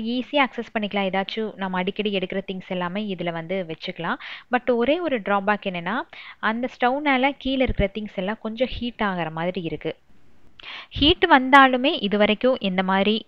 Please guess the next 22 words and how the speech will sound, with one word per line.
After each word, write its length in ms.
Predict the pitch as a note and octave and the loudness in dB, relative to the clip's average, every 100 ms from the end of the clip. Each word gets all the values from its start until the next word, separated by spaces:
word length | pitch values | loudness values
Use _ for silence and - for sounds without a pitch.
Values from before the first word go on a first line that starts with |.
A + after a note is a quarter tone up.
| E3 | -2
டேஞ்சர் 380 | E3 F3+ G3+ F#3+ | 0 0 0 0
எல்லாம் 260 | F3+ F#3+ | 2 2
எதுவுமே 260 | F3 E3 F3+ | 0 -2 -2
நடந்ததில்ல. 540 | F3 F3 E3+ E3+ D3+ G3 D#4+ - - - - | -2 -2 -2 -4 0 0 0 -8 -10 -8 -2
அஹ், 300 | G3+ F#3 F3+ | 0 0 -2
so, 240 | - A3 | -2 -2
இது 220 | G#3 G3+ | 0 0
வந்து 200 | G#3+ A#3 | 0 0
ஒரு 160 | B3+ A3 | -2 0
நல்ல 260 | F#3+ G#3 B3 | 0 2 0
ஆப்ஷன் 300 | - G#3+ G3 | 0 -2 -2
அப்படின்னு 240 | F#3 F3 | -4 -2
தான் 200 | E3+ F3+ | -2 -2
சொல்லலாம். 320 | D#3 D3 - - - - | -4 -2 -4 -6 -18 -8
இது 160 | G#3 G3+ | -4 -2
வந்து 160 | A#3 C4 | -2 0
நல்ல 460 | G3 F#3 A3+ C#4 C4+ | 2 2 2 2 2
அகலமான 800 | G3 - A3 A3 G#3+ G#3+ A#3 | 0 2 2 2 2 2 2
ஒரு 220 | G#3+ F3+ F3 | 0 -2 0
ட்ரே, 180 | F3 F#3+ - _ | 0 0 -2 _
அதனால 340 | - E3+ E3 F#3 A3+ D#3+ | -6 -4 0 0 -2 2
எவ்வளோ 460 | D#3+ D3+ G3 G#3 | 2 2 -4 0